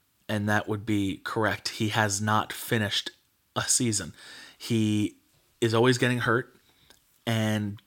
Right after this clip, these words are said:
that needs to be taken seriously. And the Eagles said, "Listen,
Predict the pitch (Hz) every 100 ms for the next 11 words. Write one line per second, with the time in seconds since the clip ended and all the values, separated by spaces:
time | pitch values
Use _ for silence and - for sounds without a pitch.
0 | - - 113 117 131 117 120 120 120 123
1 | 120 - 131 151 139 - 98 - - -
2 | - - 107 107 - 127 139 127 - 113
3 | 107 131 - 95